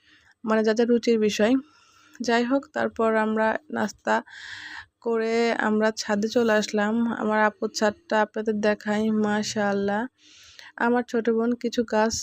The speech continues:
লাগিয়ে দিয়ে গিয়েছিল, তারপর ওরা আস্তে আস্তে অনেকগুলা গাছ বাড়াইছে। এই যে বড়ই গাছ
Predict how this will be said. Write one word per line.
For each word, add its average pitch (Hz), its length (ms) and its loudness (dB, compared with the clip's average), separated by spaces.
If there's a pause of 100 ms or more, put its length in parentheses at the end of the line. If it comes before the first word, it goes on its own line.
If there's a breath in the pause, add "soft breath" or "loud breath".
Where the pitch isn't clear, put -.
(720 loud breath)
লাগিয়ে 226 360 2
দিয়ে 214 260 4
গিয়েছিল, 202 420 0 (460)
তারপর 233 580 -2 (160)
ওরা 214 320 2
আস্তে 214 280 -4
আস্তে 214 320 -2
অনেকগুলা 214 520 0
গাছ 214 240 0
বাড়াইছে। 208 460 0 (640 loud breath)
এই 226 220 2
যে 214 120 2 (100)
বড়ই 214 360 2
গাছ 214 260 2